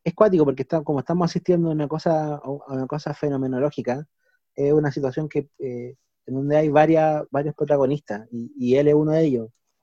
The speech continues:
Y están en un, en un momento muy complejo con respecto a lo que tú habláis, porque están justamente como con una pata aquí y otra afuera. Están como en ese momento preciso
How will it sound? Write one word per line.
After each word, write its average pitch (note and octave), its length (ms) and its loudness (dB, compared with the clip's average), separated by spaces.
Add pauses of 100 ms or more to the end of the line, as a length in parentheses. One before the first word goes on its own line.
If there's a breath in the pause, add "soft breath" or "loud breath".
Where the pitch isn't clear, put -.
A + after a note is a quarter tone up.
Y C3 120 -6
están E3 240 0
en E3 140 2
un, D#3+ 220 2
en C#3 120 -2
un D3+ 120 -2
momento E3 680 0
muy D3+ 340 0
complejo G3 500 0
con F#3+ 140 4
respecto F3+ 320 -4
a - 40 0
lo F3 40 0
que F3 80 -2
tú F3+ 80 -2
habláis, F3+ 400 -2 (460)
porque C#3 420 -4
están C#3+ 300 -4
justamente F3 680 2
como A#2+ 200 0
con A#2+ 100 2
una B2+ 180 0
pata C#3 220 0
aquí C3 200 -4
y D#3+ 100 0
otra D3 100 -4
afuera. B2 400 -6 (400)
Están C#3 240 -4
como E3+ 200 2
en E3 80 4
ese E3+ 180 0
momento F3 520 2
preciso G#3+ 760 0